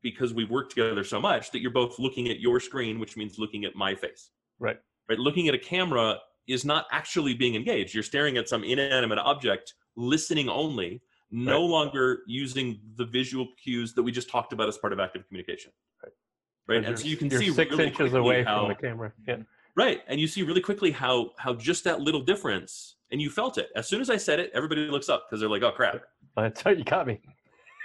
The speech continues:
Speaker 1: But instantly, you
Speaker 2: <laughs>
Speaker 1: also have to recognize that you're like, "Okay, now, now I have to be that much more engaged because I can no longer, I can't use visual cues. I can't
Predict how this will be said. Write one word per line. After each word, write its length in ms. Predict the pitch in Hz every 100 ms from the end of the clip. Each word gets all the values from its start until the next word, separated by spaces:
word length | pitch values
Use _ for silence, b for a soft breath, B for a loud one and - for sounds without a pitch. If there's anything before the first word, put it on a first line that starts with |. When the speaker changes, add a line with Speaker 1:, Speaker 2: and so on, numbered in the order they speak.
| -
Speaker 1:
But 120 | 160
instantly, 560 | 160 220 220 180 143 139
you 340 | 123 - 131
Speaker 2:
<laughs> 0 |
Speaker 1:
also 420 | 165 226 185 131 -
have 220 | 143 143
to 80 | 135
recognize 680 | 120 175 180 131 104 101 101
that 120 | 107
you're 100 | 123
like, 140 | 120 131
"Okay, 200 | 127 110
now, 300 | 120 139 -
now 180 | 123 156
I 60 | 156
have 260 | 143 143
to 60 | 123
be 80 | 117
that 240 | 123 127
much 220 | 117 117
more 280 | 113 113 156
engaged 600 | 180 185 190 202 226 -
because 240 | - 127 135
I 40 |
can 140 | 135 143
no 120 | 165
longer, 460 | 175 175 156 139 131 b b
I 60 | 120
can't 240 | - 190
use 200 | 175 185
visual 340 | 135 131 117 104
cues. 460 | - 101 80 - _ _ -
I 40 |
can't 380 | - - 156